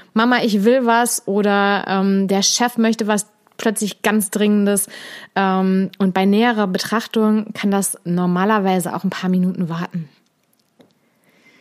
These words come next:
Das Blöde ist ja auch, durch ständiges auf andere reagieren kriegen wir ein flatteriges Nervenkostüm und unsere Arbeit oder was auch immer wir gerade machen, wird schlechter. Meine Erfahrung ist außerdem folgende.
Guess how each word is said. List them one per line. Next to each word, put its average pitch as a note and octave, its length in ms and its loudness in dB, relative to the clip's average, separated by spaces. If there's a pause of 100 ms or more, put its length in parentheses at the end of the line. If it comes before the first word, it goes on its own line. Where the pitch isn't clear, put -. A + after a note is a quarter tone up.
(160)
Das F#3 160 -4
Blöde C4+ 260 0
ist - 160 -2
ja D#3 140 -4
auch, G3+ 240 -2 (300)
durch G#3+ 220 2
ständiges B3 640 0
auf F#3+ 140 -4 (160)
andere A#3+ 340 0
reagieren A3 500 0
kriegen A#3 240 -2
wir G#3 80 -2
ein G3 140 0
flatteriges G#3 500 -4
Nervenkostüm G3 920 -2
und - 160 -4
unsere G3+ 260 -2
Arbeit A3 380 0
oder F#3+ 160 -2
was G#3+ 160 -2
auch G#3 140 -2
immer A3+ 320 0
wir G3+ 100 -2
gerade F#3+ 260 -2
machen, G3 440 -2
wird G3 180 -4
schlechter. F3 600 -6 (640)
Meine G3 220 2
Erfahrung F#3 440 -2
ist F3 220 -4
außerdem F3+ 360 0
folgende. F3 540 -2